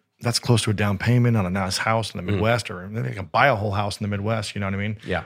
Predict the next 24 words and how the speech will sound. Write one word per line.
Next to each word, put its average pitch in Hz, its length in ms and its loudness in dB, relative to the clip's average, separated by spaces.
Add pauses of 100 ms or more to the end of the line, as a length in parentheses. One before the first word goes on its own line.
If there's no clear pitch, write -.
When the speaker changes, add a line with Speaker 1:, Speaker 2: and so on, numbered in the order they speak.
(100)
Speaker 1:
How - 120 -2
do 185 80 4
you 185 80 6
emotionally 123 640 4
rationalize 92 1000 0
that 87 340 -6 (1300)
where 107 640 4 (120)
you're 107 120 0
not 117 340 2
frustrated, 104 640 2
like, 87 220 -6
"Oh 104 200 0
gosh, 101 280 0
I - 40 -6
just 98 120 -6
spent 104 300 -6 (200)
ten 117 280 0
years 104 640 2
Speaker 2:
Yeah. 85 240 0 (720)
You - 100 6
Speaker 1:
throwing 151 400 4
this 143 180 0
money 151 280 4
away"? 101 580 4